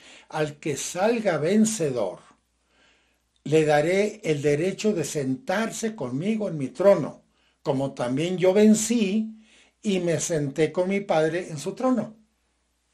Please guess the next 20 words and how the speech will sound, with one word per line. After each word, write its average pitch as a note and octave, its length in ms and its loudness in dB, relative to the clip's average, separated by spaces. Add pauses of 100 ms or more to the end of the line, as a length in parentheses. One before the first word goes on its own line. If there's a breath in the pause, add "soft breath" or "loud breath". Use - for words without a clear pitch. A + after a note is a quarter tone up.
(100)
Porque - 320 -8
esa, D3 340 -8 (260 loud breath)
esa, E3 280 -8
esa, C3 800 -2 (120)
esa D#3 220 -4
evolución D3+ 560 -4
que E3+ 120 -8
él C#3 80 -8
sufrió, D#3 480 -6
quién C3 220 -12
sabe A#2+ 220 -18
cuántos B2 500 -16 (260 soft breath)
millones B2 540 -2
de A#2 80 -4
años, G#2+ 240 -8
miles C3 400 -6
de A#2+ 60 -12
millones A#2+ 280 -10
de A2+ 60 -12
años, A#2 180 -18